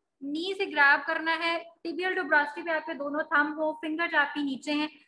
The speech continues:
आप इंटीरियर अपनी तरफ की उसको पुल करेंगे, that is for interior,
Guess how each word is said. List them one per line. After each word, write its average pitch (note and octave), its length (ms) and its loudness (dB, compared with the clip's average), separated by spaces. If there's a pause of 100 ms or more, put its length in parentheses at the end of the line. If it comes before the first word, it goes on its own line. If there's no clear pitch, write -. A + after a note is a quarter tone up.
(200)
आप D#4 480 6
इंटीरियर F#4 520 2
अपनी F4+ 260 2
तरफ F#4+ 260 0 (220)
की E4+ 80 -8
उसको F4+ 240 -4
पुल F4+ 260 -2
करेंगे, E4+ 360 -2
that D4 280 2
is E4 140 -4
for E4+ 160 -4
interior, D4+ 540 -4